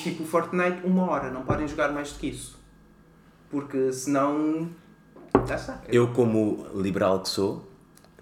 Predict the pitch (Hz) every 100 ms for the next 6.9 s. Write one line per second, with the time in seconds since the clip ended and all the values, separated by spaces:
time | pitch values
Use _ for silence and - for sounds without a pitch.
0 | - - 110 - - - - - - -
1 | - 117 113 104 117 110 113 110 110 98
2 | 107 101 107 101 - 98 110 120 120 123
3 | 117 110 101 92 101 107 104 98 107 117
4 | 123 127 - 110 107 - 131 131 131 -
5 | - - - - 110 - 117 113 110 117
6 | - 113 - - - 117 113 110 110